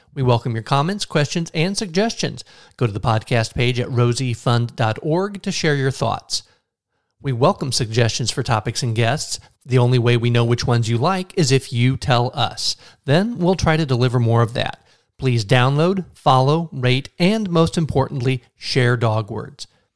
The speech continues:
Every year, Kansas City Magazine gives readers the chance to celebrate their local favorites by voting in the Reader's Choice Poll. Write-in nominations are now open for this year's Best of K C Reader's Poll, which will run until April twenty-third.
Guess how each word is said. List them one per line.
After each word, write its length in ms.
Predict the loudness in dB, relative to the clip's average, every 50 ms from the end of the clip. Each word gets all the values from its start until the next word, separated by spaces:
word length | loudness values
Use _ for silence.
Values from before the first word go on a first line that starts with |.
| _ _ _ _ _ -2
Every 240 | -2 0 0 -2
year, 220 | -2 0 -2 -2 -4
Kansas 420 | -6 -4 -2 -2 -2 0 -2 -4
City 180 | -4 -2 -2 0
Magazine 640 | 2 2 2 2 2 2 0 2 0 0 0 0
gives 260 | 2 0 0 0 0
readers 400 | -2 0 0 0 0 0 -2 -2
the 80 | -4 -4
chance 320 | -4 -2 0 0 0 -2
to 140 | -4 -4 -2
celebrate 480 | 0 0 2 0 0 0 -2 -2 -2 -2
their 100 | -4 -2
local 360 | 0 0 0 0 0 -6 -8
favorites 500 | -2 0 2 2 2 2 0 -2 -2 -4
by 180 | -2 0 -2 0
voting 440 | 2 4 4 4 6 4 2 2
in 100 | 2 4
the 100 | 4 4
Reader's 420 | 4 4 2 2 4 2 2 0 0
Choice 380 | _ 0 2 4 4 4 2
Poll. 500 | 0 _ 0 2 2 2 0 -2 -4 -18 _ _ _
Write-in 500 | 2 4 4 6 6 6 4 4 2 2
nominations 640 | 2 2 2 2 2 2 0 0 0 -2 -4 -2 -2
are 80 | 0
now 240 | 0 2 0 0 2
open 300 | 0 -2 -2 -2 -6 -4
for 120 | -2 -2
this 220 | 0 0 0 0 0
year's 220 | 2 0 0 0
Best 320 | -2 0 0 0 0 0 -4
of 100 | -8 -4
K 180 | -2 -2 0
C 280 | 2 0 0 0 -2 -4
Reader's 360 | -2 -2 -2 -2 -2 -4 -4
Poll, 400 | -6 -6 -6 -6 -6 -10 -14 -16 -20 -20 _ _
which 180 | -8 -6 -2 -2
will 100 | -2 2
run 300 | 2 2 2 2 0 0
until 380 | 0 0 2 2 2 0 2 0
April 300 | -2 0 0 0 -2 -2
twenty-third. 720 | 0 0 2 2 2 2 2 2 0 0 -2 -8 -12 -14